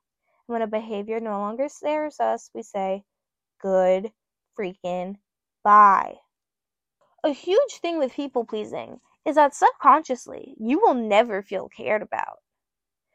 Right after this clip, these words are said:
Subconsciously, you're gonna be living in a constant state of disappointment and feeling less than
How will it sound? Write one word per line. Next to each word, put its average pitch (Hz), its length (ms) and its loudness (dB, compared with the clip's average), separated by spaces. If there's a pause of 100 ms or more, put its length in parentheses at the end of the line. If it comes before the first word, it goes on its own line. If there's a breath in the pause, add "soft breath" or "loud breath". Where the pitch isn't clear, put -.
(160)
Subconsciously, 285 760 0
you're 240 100 0
gonna 302 160 -4
be 302 100 -2
living 233 260 -4
in 202 100 -8
a - 40 -8
constant 233 520 -2
state 214 240 -6
of 208 80 -10
disappointment 220 580 -8
and 240 160 -12
feeling - 280 -8
less - 340 -2
than - 260 -10